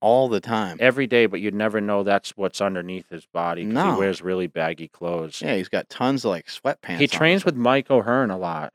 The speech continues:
Speaker 1: Yeah, and he doesn't say anything. <laughs>
Speaker 2: Yeah, he doesn't. I've never spoken to Robbie Robinson in my life.
Speaker 1: <laughs> Yeah, he doesn't.
Speaker 2: Ever.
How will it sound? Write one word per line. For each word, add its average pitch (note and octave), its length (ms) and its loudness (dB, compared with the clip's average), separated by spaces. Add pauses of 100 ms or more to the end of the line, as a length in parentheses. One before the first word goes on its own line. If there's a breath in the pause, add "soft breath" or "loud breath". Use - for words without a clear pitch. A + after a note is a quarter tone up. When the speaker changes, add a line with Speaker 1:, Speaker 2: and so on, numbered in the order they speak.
(140)
Speaker 1:
Yeah, A#2+ 280 2 (400)
and A2+ 100 4
he A#2 80 8
doesn't C3 260 6
say G#3+ 200 4
anything. E2+ 400 -4 (140)
<laughs> A#2+ 220 -16
Speaker 2:
Yeah, G2+ 140 4
he F#2+ 80 4
doesn't. F#2 240 -2
I've A2 160 0
never B2 160 6
spoken A2 360 2
to G2+ 40 0
Robbie G2 320 4
Robinson F#2 460 0
in F2 80 -8
my E2+ 100 -8
life. E2 340 -6 (140)
Speaker 1:
<laughs> D#3 260 -4
Yeah, C#3+ 260 4
he B2 180 0
doesn't. A#2 180 2
Speaker 2:
Ever. E2 140 -6